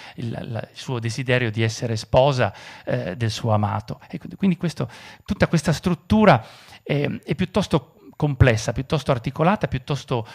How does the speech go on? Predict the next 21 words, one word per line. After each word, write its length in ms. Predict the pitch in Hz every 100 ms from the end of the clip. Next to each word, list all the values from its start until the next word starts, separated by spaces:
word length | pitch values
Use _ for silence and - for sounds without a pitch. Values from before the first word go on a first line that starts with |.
| - -
eh, 320 | 131 120 120
nuova. 500 | 123 135 98 95 101 - - -
E 80 | -
diciamo 380 | 180 - 196 135
che 160 | 143 -
tutti 240 | 254 190
gli 80 | 156
interventi 880 | 147 147 131 143 123 107 - 110
che 160 | - 143
nell'arco 500 | 123 113 127 151 131
della 200 | 113 107
scena 280 | - 147 139
della 260 | 117 110 - - -
pazzia 400 | - 113 - 143
vengono 300 | 110 117 113
fatti 320 | 110 147 151 127
da 160 | 110
Giorgio 400 | 117 139 139 117
e 80 | 104
da 100 | 110
Riccardo 600 | 123 - 110 101 117 151